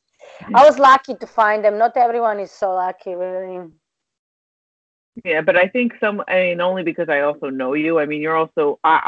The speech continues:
Speaker 2: I think your personality warrants, you know,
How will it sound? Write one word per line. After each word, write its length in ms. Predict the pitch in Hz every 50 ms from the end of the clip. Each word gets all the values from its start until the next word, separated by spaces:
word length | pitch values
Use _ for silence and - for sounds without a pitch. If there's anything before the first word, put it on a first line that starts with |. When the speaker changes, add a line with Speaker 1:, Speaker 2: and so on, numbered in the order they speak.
| 160 170
Speaker 2:
I 40 | 180
think 180 | 175 180 175 170
your 100 | 160 147
personality 760 | - 160 151 - 156 156 151 139 147 147 147 147 147 143 143
warrants, 540 | 143 147 147 147 143 143 143 143 143 _ _ _ _ _ _ _ _ _ _ _ _ _ _ _ _
you 160 | - 151 156
know, 240 | 143 139 139 123